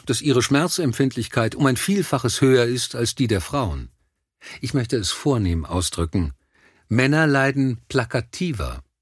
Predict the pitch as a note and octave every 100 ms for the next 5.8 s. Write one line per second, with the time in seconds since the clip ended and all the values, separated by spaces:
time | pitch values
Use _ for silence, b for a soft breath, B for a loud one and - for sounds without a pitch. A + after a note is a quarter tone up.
0 | _ - - - B2+ C3+ B2+ A#2 A#2 A2
1 | F#2+ D2+ - C3 C#3+ - A2 A2+ A#2 G2+
2 | D3 C#3+ B2 G#2+ F#2+ F3+ E3 - G#2+ F2+
3 | - G2 D2 B B B B - C3+ D#3
4 | E3+ D#3 D3+ C#3 C3+ C#3 G#2+ A2+ C3 D3+
5 | B2+ C3 C#3 C3+ A#2+ C3+ C3 B2